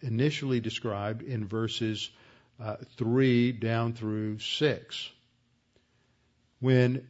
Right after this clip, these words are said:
Peter goes to, back to the Gentiles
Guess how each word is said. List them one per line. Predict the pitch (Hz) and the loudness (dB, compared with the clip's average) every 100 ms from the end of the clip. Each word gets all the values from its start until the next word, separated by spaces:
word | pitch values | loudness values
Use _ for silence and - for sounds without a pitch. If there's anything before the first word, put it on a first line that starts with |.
| _ | _
Peter | - - 233 202 127 123 175 - _ _ _ _ _ _ _ _ _ _ _ _ _ _ _ _ 117 | -4 4 6 8 6 6 2 -4 _ _ _ _ _ _ _ _ _ _ _ _ _ _ _ _ 4
goes | 131 131 131 - | 6 8 6 4
to, | - 127 120 117 | 2 4 4 4
back | 117 127 135 | 4 4 4
to | - 120 | 0 0
the | 110 | 0
Gentiles | 95 131 185 185 120 101 101 117 151 - | 0 2 2 0 -2 -2 -2 -4 -4 -6